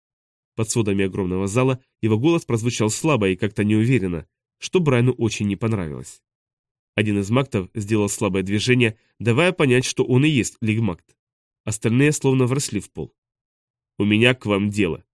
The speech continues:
с расстановкой произнес Брайан, тщательно подбирая слова. "Сейчас надо действовать наверняка.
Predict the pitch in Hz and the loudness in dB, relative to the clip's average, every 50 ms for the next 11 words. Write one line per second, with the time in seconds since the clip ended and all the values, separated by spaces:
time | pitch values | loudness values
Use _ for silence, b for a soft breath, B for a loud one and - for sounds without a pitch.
0 | _ _ _ _ _ - - 104 - - - 101 123 151 - - 160 143 - 110 | _ _ _ _ _ -8 -8 -8 -6 -6 -4 -2 0 0 0 -2 -4 -2 0 0
1 | 107 101 101 98 95 104 110 117 123 131 131 123 - _ _ _ - - - 139 | 2 2 0 -2 -2 -2 0 0 2 2 0 -2 -6 _ _ _ -4 0 0 0
2 | 143 151 151 151 160 - 147 135 123 135 120 104 90 87 - - 104 92 82 76 | 2 2 2 0 0 2 0 0 2 2 2 2 0 -4 -4 -4 -6 -6 -6 -6
3 | - - _ _ _ _ _ _ _ _ _ _ _ _ _ _ - 110 - - | -10 -14 _ _ _ _ _ _ _ _ _ _ _ _ _ _ -6 -2 0 0
4 | - - 151 123 117 110 113 110 104 - - 107 101 - 113 113 113 127 123 139 | 2 4 4 4 4 4 4 2 2 2 0 -2 0 0 2 2 2 2 2 2
5 | 143 135 - 85 69 - | 0 -2 -4 -8 -10 -10